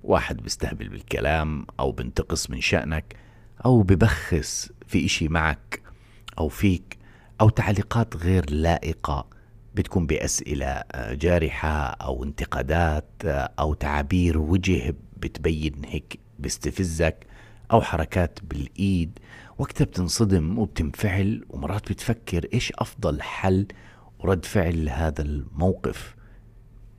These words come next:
مرات بتخرج الأمور عن السيطرة وبتصير مشكلة كبيرة،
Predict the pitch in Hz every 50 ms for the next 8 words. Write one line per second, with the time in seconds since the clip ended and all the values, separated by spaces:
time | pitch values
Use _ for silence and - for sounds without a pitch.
0 | - - - - - - 82 85 90 - - - - - 180 160 139 117 95 73
1 | 67 85 90 85 78 - 113 67 69 65 - - - 127 135 139 - 120 104 85
2 | 76 - - - 87 87 90 82 - - - 69 69 - - - 78 101 117 110
3 | 90 80 78 87 -